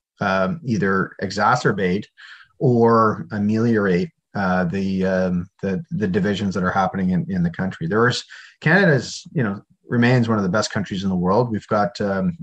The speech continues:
uh, the, the province of Newfoundland, uh, commissioned and, um, uh, uh, you know, an aircraft to go pick up several families from Ukraine directly, uh, and bring them into, uh, to Newfoundland, offering them, many of them,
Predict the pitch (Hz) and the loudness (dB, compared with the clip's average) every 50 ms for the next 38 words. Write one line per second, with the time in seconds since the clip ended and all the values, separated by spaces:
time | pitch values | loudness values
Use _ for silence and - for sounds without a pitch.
0 | - - - 92 92 98 95 95 104 - - 92 - 120 117 113 120 117 - - | -8 -4 -4 -2 -2 -2 -4 -4 -6 -4 -4 -2 0 2 2 2 0 -2 -4 -4
1 | 95 95 107 - - 110 98 92 92 92 98 104 104 - - 85 - 95 92 92 | -2 -2 -2 -2 -2 -2 -2 -2 -2 -2 -2 -4 -6 -6 -10 -8 -4 -2 -2 0
2 | 95 92 95 92 - - - 101 104 - - 110 104 101 98 98 95 92 92 92 | 0 0 -2 -4 -4 -4 -2 -2 -2 -2 -2 -2 -4 -2 -2 -2 -2 -2 -2 -2
3 | 92 95 92 92 87 82 - _ - 98 92 90 92 - - - - - - _ | -2 -2 -4 -4 -4 -6 -8 _ -8 -6 -6 -6 -6 -8 -10 -10 -10 -12 -12 _
4 | _ _ - - 101 98 95 98 101 110 113 110 - 113 110 107 - - 101 101 | _ _ -6 -4 -2 -2 -2 0 0 0 0 0 2 2 2 2 0 -2 -4 -4
5 | 101 - - 104 92 - 104 101 - - - - - - - - - 120 120 120 | -4 -2 -4 -2 0 0 0 -2 -2 -8 -14 -20 -20 -18 -6 -2 2 2 4 4
6 | 113 110 - 113 117 120 117 113 113 107 - - 104 98 98 113 113 - 110 98 | 2 2 0 0 2 2 2 2 0 0 -2 -4 -2 -2 -2 -2 -2 -2 -2 -2
7 | 101 92 87 92 98 113 139 143 - - 64 - 120 131 131 - - 101 101 98 | -2 -2 0 0 0 0 0 -2 -2 -6 -6 -6 -6 -6 -8 -8 -6 -2 0 2
8 | 104 101 85 85 101 95 92 92 85 87 110 110 110 107 98 98 104 110 107 101 | 2 2 0 0 -2 -2 -2 -2 0 0 0 0 0 0 0 -2 -2 -2 -2 -4
9 | - - 101 98 95 95 92 92 92 87 - - 92 92 92 85 - 95 90 92 | -4 -2 -2 0 0 0 0 0 0 -2 -2 -2 -2 -2 -2 -2 -2 -2 0 0
10 | 92 98 110 117 113 - - 104 104 101 - 113 101 101 98 98 95 98 104 113 | 0 0 -2 -4 -4 -4 -2 -2 -2 0 -2 -2 -2 -2 -2 0 0 0 0 0
11 | 113 107 101 98 92 87 - | 0 0 -2 -2 -2 -4 -6